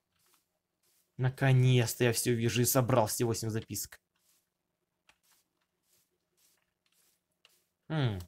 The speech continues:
яблочко. Эх ты. А чё яблоко нельзя взять? Может, мой персонаж жрать хочет? Я забыл, что надо говорить тихо. Хотя уже всё светло, так что можно и говорить нормально.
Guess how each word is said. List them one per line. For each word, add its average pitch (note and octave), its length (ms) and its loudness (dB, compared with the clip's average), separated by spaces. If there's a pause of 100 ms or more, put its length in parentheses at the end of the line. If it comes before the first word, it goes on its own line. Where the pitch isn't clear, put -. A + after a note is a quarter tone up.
(120)
яблочко. D3+ 600 -2 (720)
Эх C4 260 -6 (100)
ты. - 100 -20 (960)
А B2+ 100 -6
чё E3+ 140 6
яблоко C3+ 400 6
нельзя B2 200 4
взять? A2+ 360 -4 (380)
Может, D3 280 2
мой E3+ 160 4
персонаж D3+ 300 4
жрать B2+ 320 4
хочет? - 380 -6 (3750)
Я A#2 180 -2
забыл, A2+ 260 -2
что - 200 -8
надо G2+ 160 -6
говорить G#2+ 260 -8
тихо. - 480 -8
Хотя B2 320 0
уже B2+ 220 2
всё - 160 -4
светло, F3+ 340 0
так C3+ 180 2
что - 120 -2
можно C3 260 2
и B2 60 2
говорить A#2+ 200 2
нормально. G2+ 460 -2